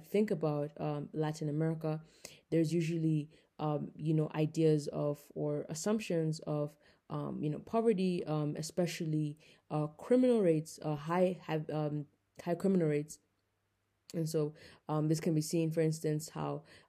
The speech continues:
um, it's categorized as the world's most violent region, uh, whereby there are twenty-four, about twenty-four homicides per hundred thousand inha-, inhabitants, for example, in two thousand and twelve, compared to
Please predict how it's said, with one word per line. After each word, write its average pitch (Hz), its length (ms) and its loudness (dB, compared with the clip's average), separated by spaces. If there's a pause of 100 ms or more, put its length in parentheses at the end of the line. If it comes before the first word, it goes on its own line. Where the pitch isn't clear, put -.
um, 151 240 0
it's 160 240 -2
categorized 156 880 4
as 147 340 -2
the 151 140 -2
world's 151 500 2
most 151 260 -2
violent 160 400 0
region, 156 540 0 (340)
uh, 151 160 0
whereby 151 680 2 (260)
there 151 360 4
are 147 60 0 (180)
twenty-four, 170 640 6
about 160 240 0
twenty-four 175 280 0
homicides 160 520 -2
per 156 420 0 (300)
hundred 160 280 0
thousand 156 340 2
inha-, 160 220 -6
inhabitants, 165 580 0
for 160 100 -2
example, 151 260 0
in 143 60 -2
two 156 120 -4
thousand 156 260 2
and 147 120 -2
twelve, 180 280 -2
compared 151 420 -2
to 147 200 -4